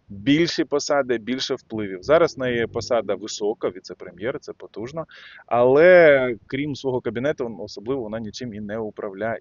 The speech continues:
Ну, і насправді нічим і не бралась управляти, але зараз хоче ж якесь таке жирне міністерство, щоб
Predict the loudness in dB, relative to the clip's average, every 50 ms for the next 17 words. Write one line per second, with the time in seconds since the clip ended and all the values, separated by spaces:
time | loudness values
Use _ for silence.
0 | -8 -10 -10 -8 -8 -10 -12 -12 _ _ -20 -18 -12 -10 -10 -10 -10 -10 -12 -14
1 | -14 -14 -16 -14 -12 -10 -2 4 6 8 8 6 6 0 -4 -8 -12 -10 -8 -6
2 | -8 -8 -8 -6 -6 -2 2 2 2 2 2 0 -2 -2 -2 -2 -4 -6 -6 -4
3 | -6 -10 -10 -12 -14 -14 -16 -16 -16 -18 -16 -16 -14 -12 -8 -6 -6 -4 -4 -6
4 | -8 -8 -10 -10 -10 -12 -8 -4 -2 -2 -2 -4 -6 -12 -12 -12 -14 -18